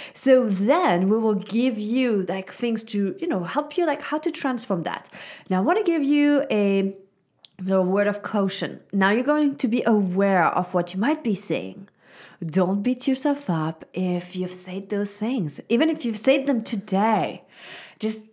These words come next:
you know, have compassion. Remember having empathy, and it starts with yourself. And if you are, I'm gonna say, guilty of saying those sentences a lot or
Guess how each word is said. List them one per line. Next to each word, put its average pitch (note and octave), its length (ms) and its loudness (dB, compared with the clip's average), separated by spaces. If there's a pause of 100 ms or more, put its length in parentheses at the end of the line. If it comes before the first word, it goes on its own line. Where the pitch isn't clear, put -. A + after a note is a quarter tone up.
you G3+ 100 -2
know, F#3 140 0
have A3+ 220 -4
compassion. G3+ 640 -2
Remember F#3 340 2
having G3+ 320 0
empathy, G3+ 480 0
and D#3 100 -2
it D#3 80 -4
starts F3 400 -2
with F3+ 240 -2
yourself. F3+ 720 0 (540)
And A#3+ 320 2
if F4 400 -4
you D4+ 380 0
are, A3 560 2 (520)
I'm G3 80 -2
gonna A#3+ 140 4
say, A#3+ 200 0
guilty G3+ 920 0 (100)
of A#3+ 460 2
saying A4+ 420 0
those D4+ 240 2
sentences G3+ 680 0
a F#3+ 80 4
lot F3+ 440 4
or F#3 100 2